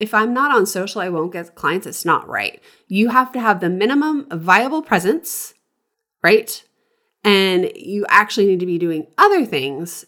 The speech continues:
to be getting clients. And there's better places to get them. The fastest way is to build connections with hiring managers like Amy Edge, who was in our work group teaching people how to stand out. She comes to our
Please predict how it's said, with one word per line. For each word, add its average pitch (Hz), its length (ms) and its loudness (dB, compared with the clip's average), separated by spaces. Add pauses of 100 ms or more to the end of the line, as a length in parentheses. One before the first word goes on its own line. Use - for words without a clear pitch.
to - 160 -6
be 170 100 -2
getting 123 300 -6
clients. - 640 -16
And 190 100 0
there's 202 160 0
better 302 240 0
places 285 460 -4
to - 140 -4
get 247 280 0
them. 107 300 -14 (640)
The 226 80 -2
fastest 262 500 -6
way 202 140 -2
is 180 120 -6
to 175 120 -6
build 170 200 -4
connections 170 600 -8
with 151 360 -8 (400)
hiring 185 440 0
managers - 640 -12 (140)
like 160 580 -2 (260)
Amy 180 300 4
Edge, - 360 -8
who 180 100 -2
was 170 120 -6
in 160 120 -2
our 156 120 -2
work 143 200 -8
group 135 160 -12
teaching 147 260 -14
people - 240 -12
how 143 160 -8
to - 80 -14
stand - 320 -14
out. - 240 -8 (180)
She - 200 -6
comes 233 300 2
to 185 120 0
our 156 420 2